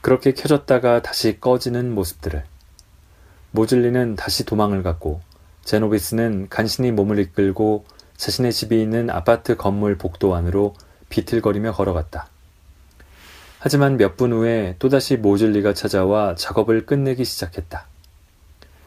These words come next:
그녀는 도움을 호소하며 비명을 질렀지만 이내 비명은 나오지 않고 신음소리만 입에서 흘러나왔다.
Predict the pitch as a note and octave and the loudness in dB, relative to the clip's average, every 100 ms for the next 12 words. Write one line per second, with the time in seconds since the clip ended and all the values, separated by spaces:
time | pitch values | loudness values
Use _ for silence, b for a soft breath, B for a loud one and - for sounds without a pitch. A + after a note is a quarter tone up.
0 | b b b b - C3 C#3 C#3 B2 A#2+ | b b b b 0 4 6 4 4 4
1 | B2 B2 A2+ - A#2+ A#2 A#2 A#2 - A2 | 6 4 2 2 2 2 2 0 0 0
2 | G#2+ G#2+ G#2 G#2 G2 F#2 - G2+ G#2 F#2+ | 2 2 0 0 0 0 -2 0 0 -2
3 | F#2 - - A2+ A2+ A#2 - A2 A2 A2 | -6 -14 -8 -2 2 2 0 0 2 2
4 | A2 F#2+ F#2 F#2 E2+ E2 E2+ G2 F#2+ F#2 | 2 2 0 0 0 0 0 2 2 0
5 | - b b - - C3+ C3 - A2+ A2 | -12 b b -6 0 0 2 2 2 2
6 | A2 A2+ F#2 G2 G#2+ A#2 G#2+ G#2+ F#2+ D#2 | 0 -2 -2 2 2 2 -2 -2 -4 -4
7 | - - | -6 -14